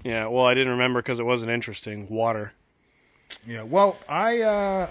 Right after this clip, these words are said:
Speaker 2: I'm, I'm, uh, I'm taking a break from alcohol. Um, not because I feel like I'm addicted to it, but because I,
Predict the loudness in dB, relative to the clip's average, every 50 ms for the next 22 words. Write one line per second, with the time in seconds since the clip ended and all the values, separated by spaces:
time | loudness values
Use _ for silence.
0 | -8 -10 -8 -8 -8 -10 -10 -8 -6 -6 -4 -4 -4 -4 -2 -2 0 2 2 0
1 | 0 -4 -10 -20 _ _ _ _ _ _ _ _ _ _ _ -20 -20 _ _ _
2 | _ _ _ _ _ _ _ _ _ _ _ -10 -6 2 4 4 6 4 2 4
3 | 2 2 2 2 0 0 2 2 2 2 2 2 4 4 2 2 -2 -6 -10 -16
4 | -20 -20 -20 -20 -20 -20 _ _ _ _ _ _ -20 _ _ _ _ _ _ _
5 | _ _ _ _ _ _ _ _ _ _ _ _ _ -4 0 0 2 2 2 2
6 | 2 2 2 0 2 4 6 6 6 6 4 2 4 4 4 4 4 4 2 2
7 | 0 0 0 0 0 0 -2 -2 2 2 2 2 2 0 -4 -12 -20 -20 _ _
8 | _ _ _ _ _ -20 -20 -20 _ _ _ _ _ _ _ _ -8 -4 -2 0
9 | 2 2 2 2 2 2 2 0 -2